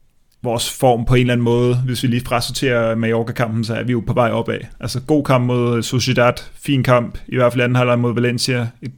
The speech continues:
klub-V M-trofæ, og nu har vi smadret Elche, så skal vi også lige slå Osasuna, så, så synes jeg, der er mere pil op end, end for Liverpool.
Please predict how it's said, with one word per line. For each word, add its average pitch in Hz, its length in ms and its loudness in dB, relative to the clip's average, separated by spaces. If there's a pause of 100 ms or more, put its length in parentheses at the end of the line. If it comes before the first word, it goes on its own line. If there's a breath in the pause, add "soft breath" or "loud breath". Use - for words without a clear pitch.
(100)
klub-V 127 340 0
M-trofæ, 120 400 -2
og 113 60 0
nu 120 120 0
har 120 80 2
vi 104 80 -2
smadret 113 380 -2
Elche, 117 400 -4
så - 100 -12
skal - 220 -12
vi 113 60 -4
også 110 160 -4
lige 123 100 0
slå 120 180 0
Osasuna, 117 480 0
så, 120 180 -2 (560 loud breath)
så - 140 -6
synes 110 200 -2
jeg, 131 80 4
der 117 60 4
er 120 40 4
mere 120 200 6
pil 131 240 6
op 113 160 2
end, 113 300 2
end 110 120 0
for - 80 0
Liverpool. 117 360 0